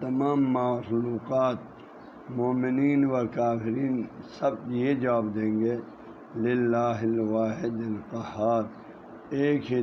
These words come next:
طاقتور، مکمل غلبہ رکھنے والی اللہ تعالیٰ کے لیے آج کی حکومت ہوگی۔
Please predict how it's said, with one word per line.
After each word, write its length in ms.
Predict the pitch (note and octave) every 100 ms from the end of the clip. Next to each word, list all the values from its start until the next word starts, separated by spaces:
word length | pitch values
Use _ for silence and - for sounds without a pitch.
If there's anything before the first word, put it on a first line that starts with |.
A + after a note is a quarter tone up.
| A2+
طاقتور، 720 | B2+ A#2 A#2 A2+ A2+ B2 C3 A2 A2 - - - - -
مکمل 580 | A#2 A2+ D3+ C3 C3 C#3
غلبہ 460 | B2+ A2+ A#2+ A#2+ C3
رکھنے 480 | C3 B2 A#2 A#2+ B2
والی 380 | A#2+ A2+ A2 A#2
اللہ 280 | A#2 A2+ A2 A2
تعالیٰ 400 | B2 A2+ A#2 A#2+ A2+
کے 140 | A2+
لیے 280 | G#2 G#2+ G#2+ -
آج 380 | A#2+ A#2 A2 A2
کی 120 | -
حکومت 640 | E3 D#3 G#2+ G#2+ G#2+ G2 -
ہوگی۔ 300 | G#2+ G2